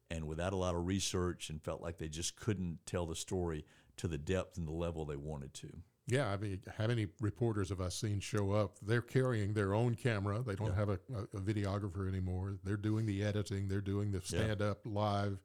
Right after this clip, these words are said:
Speaker 2: which you can do from anywhere now. Um, th-, here's an out of left field question, but it's timely. As we're recording this, the big news in journalism is Jeff Zucker, the fellow who ran C N N,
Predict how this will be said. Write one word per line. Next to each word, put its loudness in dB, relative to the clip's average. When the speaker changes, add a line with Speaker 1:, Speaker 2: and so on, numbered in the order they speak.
Speaker 2:
which -2
you 0
can 0
do 0
from -4
anywhere -2
now. -4
Um, -2
th-, -10
here's 4
an 2
out 6
of 2
left 2
field 4
question, 2
but 2
it's -2
timely. 4
As 2
we're 4
recording 2
this, 2
the 4
big 4
news 6
in 4
journalism 2
is 0
Jeff 0
Zucker, 2
the -2
fellow -2
who 0
ran 0
C 0
N 2
N, 0